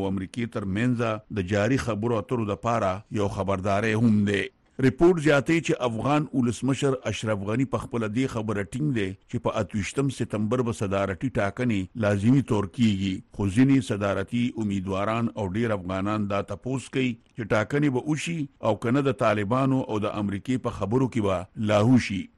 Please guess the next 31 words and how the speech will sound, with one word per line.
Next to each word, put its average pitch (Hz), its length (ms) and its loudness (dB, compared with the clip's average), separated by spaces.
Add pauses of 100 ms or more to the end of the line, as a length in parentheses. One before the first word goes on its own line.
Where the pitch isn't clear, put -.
(160)
صدارتي 143 560 4
امیدوار 156 500 4
صدیق 123 480 0
په 123 60 2 (100)
ټینګه 160 300 0
سره 120 240 0
دا 131 80 4 (100)
خبره 110 300 0
کړې 120 280 -4
ده 127 140 2
چې 107 160 -6
ټاکنې 113 420 -2
به 98 140 -2
ډیل 92 100 -2 (120)
کولې 98 320 -2
نه 101 100 -2
شي. 98 160 -4 (220)
صدیقي 101 420 -2
دا 120 160 2
هم 107 100 0 (140)
ویلي 131 300 2
دي 123 120 0
چې - 140 -6
طالبان 104 500 0 (220)
یو 101 80 0
وړه 101 400 0
ډله 131 240 4
ده 123 100 4 (320)
او 107 140 0
د 98 160 -2
دریو 147 180 4